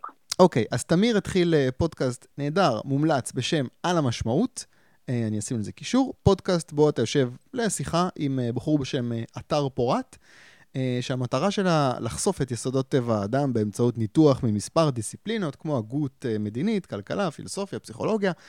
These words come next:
נגיד בפרק האחרון התחלתם, אה, שיחה על ההגות של, אה, תומאס סואל. אני מודה שלא הכרתי את הרעיונות שלו, יש לו דרך מעניינת לאפיין את מה שאנחנו תופסים בדרך כלל כימין ושמאל,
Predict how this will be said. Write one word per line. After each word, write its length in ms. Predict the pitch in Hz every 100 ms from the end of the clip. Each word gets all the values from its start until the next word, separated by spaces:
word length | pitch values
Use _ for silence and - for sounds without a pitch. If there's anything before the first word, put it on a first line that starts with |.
| - - - -
נגיד 360 | 135 139 190
בפרק 420 | 151 - 165 156 143
האחרון 440 | 123 135 139 151
התחלתם, 640 | 131 - 139 - 131 120 -
אה, 160 | 131 113
שיחה 640 | 107 - - 147 139 131 123 -
על 200 | 139 120
ההגות 520 | 110 110 98 117 196 -
של, 240 | 127 110
אה, 60 | 107
תומאס 300 | 147 127 107
סואל. 300 | 143 190 247 - - - - _ 147
אני 160 | 143
מודה 180 | 143 143
שלא 240 | 143 123
הכרתי 240 | 120 110 101
את 100 | 107
הרעיונות 400 | 98 95 107 -
שלו, 180 | 170 123
יש 120 | -
לו 200 | 110 104
דרך 380 | 123 120 123 -
מעניינת 440 | 117 120 135 131
לאפיין 380 | 110 101 139 127
את 120 | -
מה 180 | 123 117
שאנחנו 380 | 143 120 110 113
תופסים 400 | 107 - 139 117
בדרך 220 | 120 113
כלל 100 | 120
כימין 360 | - 120 135 147
ושמאל, 360 | 170 233 233